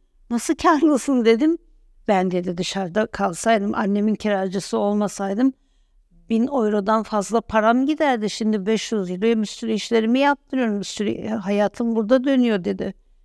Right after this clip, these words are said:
"Ben," dedi, "hiç şikayetçi değilim, çok, çok, çok karlıyım." Ben de ona şeyi anlattım, işte Türkiye'de üniversiteye gidenleri, aileleri nasıl destekliyor filan.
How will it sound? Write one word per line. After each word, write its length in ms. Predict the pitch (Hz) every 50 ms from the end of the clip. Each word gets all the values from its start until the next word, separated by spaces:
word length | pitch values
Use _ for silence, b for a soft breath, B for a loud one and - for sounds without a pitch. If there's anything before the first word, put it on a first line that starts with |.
| _ _ -
"Ben," 220 | 240 208 185 190 185
dedi, 160 | 190 185 170
"hiç 160 | 185 240 -
şikayetçi 680 | - - 214 - - 214 202 208 208 - - 226 196
değilim, 360 | 220 233 226 220 220 254 294
çok, 200 | 294 - 233 220 - _ _ _ _ _
çok, 320 | - - 214 185 _ _
çok 260 | - - 233 208 - -
karlıyım." 480 | - 214 190 185 180 180 202 262 339 403 _ _ _ _ - _ _ _ - _ _ _ _ _ _ -
Ben 280 | 214 226 233 240 254
de 40 | 262
ona 220 | 262 247 247 254
şeyi 300 | 233 - - 247 240 247
anlattım, 440 | 254 262 254 240 214 - - 226 226
işte 240 | 190 - - 240 220
Türkiye'de 640 | - - 233 214 - - 226 220 214 190 226 240 240
üniversiteye 680 | 208 214 214 220 214 214 208 - - - 220 208 208 202
gidenleri, 600 | 190 - 208 180 202 202 202 202 202 196 196 226
aileleri 640 | - 202 214 208 202 202 202 202 202 196 196 196 196
nasıl 320 | 202 185 - - 214 175
destekliyor 680 | 190 185 165 - - - 185 - - 196 190 185 190 180
filan. 440 | - - - 208 214 233 247 262